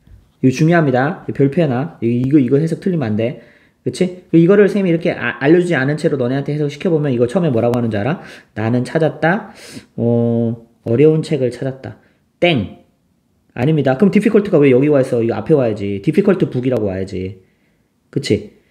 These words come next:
어떻게 해야 돼? "나는 알게 되었다." 혹은 "생각했다." 자, 뭐가 어떻다고? "그 책이 어렵다고." 요렇게 가야 돼. 알았어? 응. "그 책이 어렵다고 생각했다." 음,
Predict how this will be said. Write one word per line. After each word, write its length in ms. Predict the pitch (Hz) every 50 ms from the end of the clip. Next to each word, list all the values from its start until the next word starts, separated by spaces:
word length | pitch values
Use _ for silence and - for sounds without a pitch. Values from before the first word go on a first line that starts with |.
| _ _ _ _ _
어떻게 280 | - 113 - - 156 139
해야 100 | 117 110
돼? 360 | 131 156 165 - - - _ _
"나는 500 | 104 104 113 131 147 135 101 85 - - _ _ _ _ _ _ _ _ _ _
알게 320 | - - 110 110 110 151 147
되었다." 520 | 143 117 110 110 - - - 107 90 - -
혹은 160 | 143 143 139
"생각했다." 720 | 135 180 190 190 196 196 - - - - 107 95 - - _ _ _ _ _ _ _ _ _
자, 180 | - 120 110
뭐가 260 | 110 127 139 147 151 123
어떻다고? 640 | 110 107 - 143 - 143 123 120 151 185 208 - - - - _ _ _ _ _
"그 460 | - - 139 135 123 117 110 107 107
책이 580 | - - - 208 196 190 - 202 202 208 - -
어렵다고." 1000 | 127 113 113 127 135 135 135 - - _ - 101 98 92 - 101 98 - - _ _
요렇게 240 | 139 165 190 - 170
가야 220 | - 123 107 95
돼. 120 | - - 95
알았어? 520 | 101 104 113 - - 165 165 - - _ _ _ _ _ _ -
응. 220 | 107 101 92 - - _ _ _ _ _ _ _
"그 180 | - 135 123
책이 300 | - - 190 185 180 185
어렵다고 480 | 135 113 113 127 127 - - 120 120 147
생각했다." 540 | - 151 139 135 - - - _ - - - _ _ _ _ _ _ _ _ _ _ _ _ _ _ _ -
음, 260 | 113 107 98 104 -